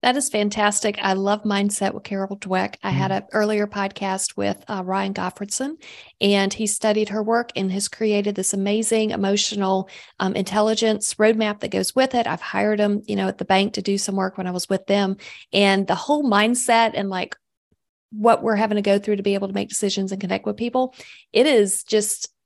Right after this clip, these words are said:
Speaker 1: it's, it's so fun to be able to go down that rabbit hole. So,
Speaker 2: <laughs>
Speaker 1: um,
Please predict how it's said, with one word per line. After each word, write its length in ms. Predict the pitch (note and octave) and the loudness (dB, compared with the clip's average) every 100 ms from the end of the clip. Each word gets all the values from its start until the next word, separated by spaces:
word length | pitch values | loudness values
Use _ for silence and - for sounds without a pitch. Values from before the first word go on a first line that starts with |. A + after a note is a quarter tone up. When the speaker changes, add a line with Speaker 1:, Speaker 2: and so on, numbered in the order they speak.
| _ _ - | _ _ -16
Speaker 1:
it's, 320 | - - - | -16 -16 -10
it's 140 | G3+ - | -8 -4
so 240 | - G3+ | 0 0
fun 260 | G#3 G#3+ F#3 | 0 -2 -2
to 80 | |
be 160 | F3 F3+ | -4 -4
able 120 | F#3 | -4
to 60 | F#3+ | -4
go 100 | F3 | -4
down 180 | F3+ F3 | -4 -6
that 120 | - | -6
rabbit 280 | F3 F3+ F3 | -6 -6 -6
hole. 160 | D#3 | -4
So, 340 | - G3 F3 E3+ D#3 - | -4 -2 -2 -2 -8 -10
Speaker 2:
<laughs> 220 | D3+ - | -10 2
Speaker 1:
um, 240 | G#3+ G#3+ | 4 4